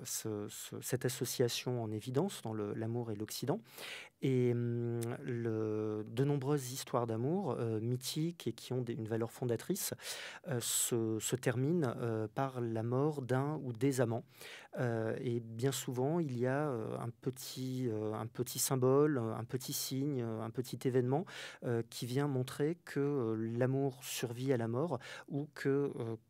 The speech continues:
quelque chose comme une vie, euh,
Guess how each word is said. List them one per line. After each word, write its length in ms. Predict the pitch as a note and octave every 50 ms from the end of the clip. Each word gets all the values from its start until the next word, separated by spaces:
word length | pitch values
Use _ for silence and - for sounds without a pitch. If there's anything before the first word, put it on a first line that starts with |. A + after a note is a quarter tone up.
| -
quelque 240 | - - A#2+ - C3
chose 320 | A#2 - - C3+ C#3+ C#3 -
comme 320 | - C#3 B2+ C3 C3 C3 C3 C3
une 160 | C#3 C#3 C3+
vie, 300 | A#2+ A#2+ B2+ C3 D3 - C3 - - - - - - - - - D#3
euh, 680 | B2+ A#2+ A#2+ A#2+ A#2 A#2+ A#2+ A#2+ A#2+ A#2+ A#2+ A#2+ A#2